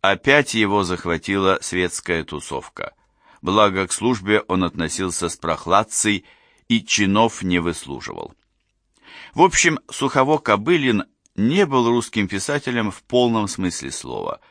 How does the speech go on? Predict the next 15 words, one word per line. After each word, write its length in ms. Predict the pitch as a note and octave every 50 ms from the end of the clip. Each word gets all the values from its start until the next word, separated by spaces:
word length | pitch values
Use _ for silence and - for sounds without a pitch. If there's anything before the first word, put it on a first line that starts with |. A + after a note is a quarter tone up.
| _ _ _ _ _ _ -
ну, 180 | - A#2+ A#2+
как 240 | G2 - A2 G#2 -
Толстой, 540 | - B2 B2 B2+ - - - - D#2 B1+ A1
к 100 | - -
примеру. 500 | - A1+ G1+ G1+ G1+ G1+ G1+ G1+ G1+ - _ _ _ _ _ _ _ _ _ _ _ _ _ -
Тот 300 | - A2 B2 A#2+ - - - - - _ _ _ -
осуществлял 760 | - F#2 - - G2+ F#2 - - G2 - - - A#2 A#2+ A2+
проект 440 | - - G2 G2 G2+ A2 G#2+ - -
под 160 | G2 F#2+ F2
названием 680 | F#2+ F#2 F2 E2 F2 F#2+ G2+ G2+ G2+ G2+ G2+ G2 F#2 - _ _ _ _ -
«Лев 340 | - E2+ F#2+ G2+ G2 -
Толстой» 680 | - - D#2 D2 C#2 - - - - - B2+ C#3 C3 -
планомерно 1000 | - _ - G2 G#2 G2+ G2+ G2 F#2 F2 F2+ F2+ F#2+ G2+ A2 A2 A2+ A#2 A#2+ B2
и 220 | - - - G#2 A2
неуклонно. 1000 | A2 A2+ A#2 A#2 A#2 A#2 - - C3+ B2+ B2 A2 F2 D2 C2 G#1 G1+ G1+ -